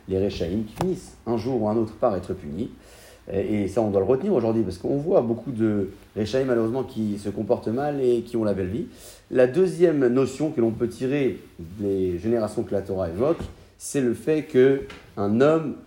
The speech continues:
peut, euh, être méritant et recevoir le mérite de toute sa génération, enfin de toutes les personnes qu'il a côtoyées et qui n'ont pas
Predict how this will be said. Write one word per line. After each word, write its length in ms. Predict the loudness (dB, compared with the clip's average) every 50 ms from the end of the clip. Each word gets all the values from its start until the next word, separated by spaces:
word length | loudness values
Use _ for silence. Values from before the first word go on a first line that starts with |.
| -20 -20 _ _ _
peut, 340 | -2 0 0 0 0 -2 -2 0
euh, 400 | 2 2 2 4 2 2 0 0 0 -2
être 240 | -2 -2 -2 -2 -2
méritant 720 | 0 0 2 0 0 -2 0 2 2 2 2 0 -2 -2
et 100 | -2 -2
recevoir 460 | -2 -2 -2 -2 0 2 2 2 4
le 80 | 4 4
mérite 340 | 4 4 2 2 0 -2 -4
de 100 | -4 -4
toute 200 | -4 -8 -6 -2
sa 100 | 0 0
génération, 520 | 2 2 0 0 -2 -4 -4 -6 -6 -6
enfin 200 | -6 -4 -4 -4
de 100 | -4 -4 -6 -8 -12 -20 -16
toutes 180 | -16 -14 -8 -2
les 120 | -2 -2
personnes 540 | 0 -2 -4 -6 -4 -2 0 0 0 -2 -4 -8 -14 -20 -20 _ -8
qu'il 140 | -4 -2 -2
a 40 | -2
côtoyées 360 | -2 -2 -2 2 4 4 4
et 60 | 2
qui 160 | 0 -4 -4
n'ont 320 | -2 -2 -2 -2 -2 -2 -4
pas 280 | -2 -4 -4 -4 -4